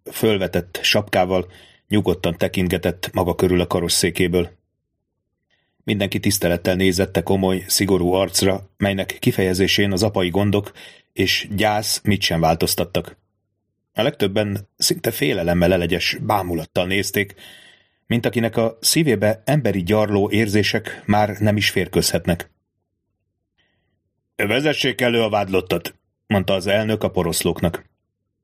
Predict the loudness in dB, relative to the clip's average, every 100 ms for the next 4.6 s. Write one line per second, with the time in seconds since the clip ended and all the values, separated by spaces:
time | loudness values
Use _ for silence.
0 | _ _ _ _ _ _ _ _ -6 -2
1 | 0 0 0 0 0 -2 -4 -2 2 2
2 | 4 4 2 0 2 2 2 -2 -2 0
3 | 0 0 -2 -4 -2 0 2 0 -2 0
4 | 0 0 0 2 0